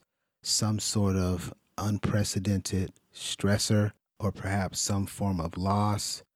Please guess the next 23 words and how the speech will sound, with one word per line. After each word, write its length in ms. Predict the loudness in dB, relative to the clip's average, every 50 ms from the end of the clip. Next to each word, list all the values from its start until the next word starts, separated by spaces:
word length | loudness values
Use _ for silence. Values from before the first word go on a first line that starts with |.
| _ _ _ _ _
you're 280 | _ 0 2 4 4 6
able 340 | 6 6 4 4 2 0 0
to 320 | 0 -2 -2 -2 -2 -2
go 320 | -4 0 2 2 4 4 2
through 360 | 0 -2 -2 0 2 2 2
that, 580 | 2 2 2 2 2 0 -2 -4 -8 -10 -12 -12 -18 _ _ _ _ _ _ _
exercising 960 | -4 -4 -4 -4 -2 -4 -4 -2 -2 0 2 2 2 2 0 0 0 -2 0 0
resilience 1040 | -2 -2 -4 -2 0 2 4 4 4 4 4 4 2 2 0 -2 -6 -8 -8 -10 -12 _ _ _ _ _ _
with 360 | -4 -2 0 0 0 -2 -4 -10 _ _ _ _ _ _ -10
stability 1160 | -8 -4 -4 -4 -2 -2 -2 -2 0 2 4 6 6 6 4 4 2 2 2 0 -2 -4 -8 _ _ _ _ _ _ -6
that 180 | -6 -6 -6
gives 360 | -2 0 0 0 0 0 -2
us 180 | -2 -2 -2 -2
the 160 | -2 -2 -2
ability 500 | -2 -2 -2 -2 0 0 -2 -2 -2 -2
to 180 | -4 -4 -6 -8 -2 _
bounce 380 | 0 2 2 0 -2 -4 -4 -4
back 560 | -2 0 0 2 0 0 -2 -6 -10 -16 -20 _ _ _ _ _ _ _ -8
and 120 | -8 -8 -6
to 120 | -8 -10 -10 -8 -2
bounce 340 | 0 2 2 2 0 -2 -6
back 320 | -6 -4 -4 -4 -4 -8 -8
swiftly. 1200 | -4 -2 0 2 4 4 6 4 4 2 0 0 2 4 4 4 2 -2 -6 -8 -8 -8 -8 -12 -16